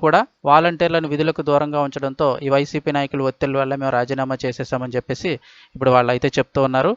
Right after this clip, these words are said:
అదేవిధంగా కొత్త ప్రభుత్వంలో వారందరికీ కూడా వినతులు అయితే అందిస్తున్నారు. పోలీస్ స్టేషన్స్కి వెళ్ళి మేము ప-, వైకాపా నాయకులు ఒత్తిళ్ల వల్లే రాజీనామా చేశామని కంప్లైంట్స్ కూడా ఇస్తున్నారు. పొద్దున రోజు, ఈ రోజు మార్నింగ్ కూడా ఒక వీడియో అయితే పెట్టడం జరిగింది. So ఇప్పుడు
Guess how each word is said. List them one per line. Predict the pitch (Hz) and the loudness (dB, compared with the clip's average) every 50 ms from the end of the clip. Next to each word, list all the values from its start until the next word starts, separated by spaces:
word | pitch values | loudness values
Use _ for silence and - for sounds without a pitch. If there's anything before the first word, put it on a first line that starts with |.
| - - | -2 -2
అదేవిధంగా | 135 147 151 156 156 151 160 156 - | 0 2 2 2 0 -2 -2 0 2
కొత్త | 151 151 - 175 156 | 2 2 2 0 0
ప్రభుత్వంలో | 170 170 160 165 160 - 175 170 165 165 165 160 | 0 0 0 -2 -4 -4 -4 -2 0 2 4 4
వారందరికీ | 160 156 147 151 151 156 156 - 165 | 4 4 2 0 0 -2 -2 -2 -4
కూడా | 156 165 160 160 | 0 2 2 2
వినతులు | 151 139 139 139 147 - 170 160 160 | 2 2 0 -2 -2 -2 -2 -2 0
అయితే | 160 151 165 | 0 0 0
అందిస్తున్నారు. | 156 156 151 147 - - 160 156 156 156 160 156 151 - - | 0 0 -2 -4 -6 -6 -4 -2 -2 -2 -2 -4 -6 -6 -4
పోలీస్ | 147 143 151 - | -2 -2 -2 -2
స్టేషన్స్కి | - 165 151 - - 156 147 - - 160 | -2 -2 -2 -2 -4 -6 -10 -8 -4 -2
వెళ్ళి | 156 151 151 156 | -2 0 0 -2
మేము | 151 156 151 147 143 135 131 131 135 131 123 - _ - | -2 0 -2 -2 -2 -4 -6 -8 -8 -10 -14 -12 _ -2
ప-, | 143 135 127 123 | -2 0 0 0
వైకాపా | - 139 - - 151 - - 156 | 0 0 0 0 0 2 2 2
నాయకులు | 151 151 151 143 - 156 147 | 2 0 -2 -2 -2 -4 -2
ఒత్తిళ్ల | 139 139 - _ - 156 151 156 | -2 -4 -4 _ -2 0 0 2
వల్లే | 151 147 147 147 151 143 139 | 2 2 2 2 2 4 4
రాజీనామా | 139 131 147 143 147 143 143 135 - | 2 2 0 -2 -2 -2 -4 -4 -4
చేశామని | 147 131 - 147 139 143 131 | -6 -4 -4 -4 -4 -2 -2
కంప్లైంట్స్ | 131 123 127 135 135 123 - - | -4 -2 -2 -2 -4 -4 -4 -4
కూడా | 147 143 | -4 -4
ఇస్తున్నారు. | 139 - - 139 139 143 | -4 -4 -4 -4 -2 -2
పొద్దున | 143 - 139 127 139 135 139 139 | -2 -4 -4 -4 -4 -2 -2 -2
రోజు, | 139 139 139 139 - - - - _ - | -2 -2 -4 -8 -12 -18 -20 -20 _ -6
ఈ | 151 151 | -4 -4
రోజు | 151 151 | -4 -2
మార్నింగ్ | 151 143 139 143 147 143 147 | -2 -2 -2 -2 -2 -4 -4
కూడా | 143 143 | -4 -4
ఒక | 135 143 | -4 -4
వీడియో | 139 135 143 139 | -4 -2 -2 -2
అయితే | 139 143 | -2 -4
పెట్టడం | - - 131 127 139 135 | -4 -4 -4 -4 -4 -2
జరిగింది. | 135 135 131 131 135 143 165 226 - _ - | -2 -2 -2 -4 -4 -6 -6 -8 -8 _ -4
So | - 185 | -2 0
ఇప్పుడు | 185 180 - 185 165 | 0 -2 -2 -4 -6